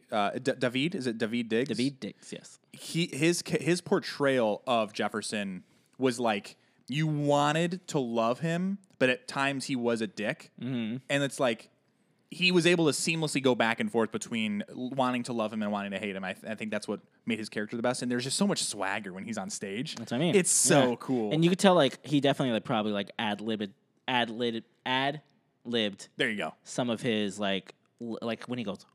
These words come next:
Speaker 2: "What?"
Speaker 1: <laughs> Yeah.
Speaker 2: Like, that could not have been written.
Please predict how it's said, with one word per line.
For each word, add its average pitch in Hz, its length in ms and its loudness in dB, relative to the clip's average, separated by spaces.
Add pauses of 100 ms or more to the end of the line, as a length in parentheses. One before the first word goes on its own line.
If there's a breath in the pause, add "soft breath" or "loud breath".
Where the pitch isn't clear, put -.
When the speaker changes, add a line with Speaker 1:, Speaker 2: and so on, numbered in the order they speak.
Speaker 2:
"What?" 120 840 2
Speaker 1:
<laughs> - 200 -2
Yeah. 147 220 4
Speaker 2:
Like, 135 160 4
that 160 300 2
could 180 160 4
not 127 240 4
have 101 100 -4
been 98 160 -4
written. - 340 -12